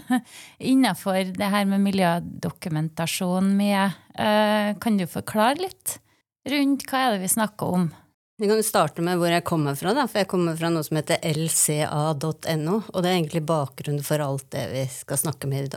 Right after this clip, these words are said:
Speaker 2: om i dag. Det er den teknol-, nei, metodikken som kalles L C A, som egentlig betyr Life Cycle Assessments, men er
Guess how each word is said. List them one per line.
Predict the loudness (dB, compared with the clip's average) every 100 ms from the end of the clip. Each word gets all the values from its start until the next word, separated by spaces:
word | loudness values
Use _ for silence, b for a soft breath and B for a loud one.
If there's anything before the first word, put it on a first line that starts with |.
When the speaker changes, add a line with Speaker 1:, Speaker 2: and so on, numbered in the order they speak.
| -8
Speaker 2:
om | -4 -2
i |
dag. | -2 -4 -4
Det | -4
er | -2
den | 0 -2
teknol-, | -4 -2 -4 -4 -2
nei, | 0 0
metodikken | -2 -4 -4 -4 -6 -8 _ -2 -2
som | 0 -4
kalles | -4 -4 -4 -4
L | -4 -4 -4
C | -4 -4
A, | -4 -6
som | -4 -2 -2 -6
egentlig | -6 -6 -6 -6 -4
betyr | -4 -2 -2 -2
Life | -2 -2 0
Cycle | 0 -2 -4 -6
Assessments, | -4 -2 -4 -2 -4 -2 -2 -4
men | -4 -6 -4 -6 -8 -14 -14 -10
er | -8